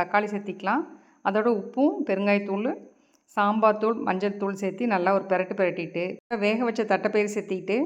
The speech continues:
இப்ப அரைச்ச விழுதியும் சேர்த்திக்கலாம். அதோட ஒரு அரை லிட்டர் தண்ணி சேர்த்திட்டு நல்லா கொதி வரட்டும். அப்புறம் பார்க்கலாம்.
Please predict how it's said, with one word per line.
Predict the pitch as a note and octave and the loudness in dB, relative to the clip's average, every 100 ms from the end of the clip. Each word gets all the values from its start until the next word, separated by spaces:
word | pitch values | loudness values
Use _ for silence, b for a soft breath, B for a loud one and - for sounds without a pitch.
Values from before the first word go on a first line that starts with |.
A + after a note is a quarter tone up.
| B B B _ G#3 | B B B _ -10
இப்ப | G3+ A#3+ G3+ | -2 2 4
அரைச்ச | A3 A3 A#3 | 2 2 2
விழுதியும் | G3+ G#3+ G#3+ A3+ A#3 | 4 4 4 0 0
சேர்த்திக்கலாம். | G3+ G3+ F3+ G#3 E4 G3+ | 0 -2 -2 -2 0 2
அதோட | G3 G3+ A#3 | 4 4 4
ஒரு | G3+ F3+ | 4 4
அரை | F#3 | 2
லிட்டர் | F#3+ F#3+ F3+ | -2 -4 -4
தண்ணி | F3+ G#3+ | -2 -2
சேர்த்திட்டு | G3+ F#3 F3+ G#3+ F#3+ | -2 -2 -4 -2 -2
நல்லா | F3+ G#3+ A#3 | 0 -2 0
கொதி | F#3+ G3+ G#3 | 0 2 2
வரட்டும். | G3 E3 G3+ C#4+ - B B _ F3+ | 2 2 0 0 -2 B B _ -8
அப்புறம் | D#3+ F#3+ - | -4 -4 0
பார்க்கலாம். | E3 E3+ E3+ | -2 -2 -10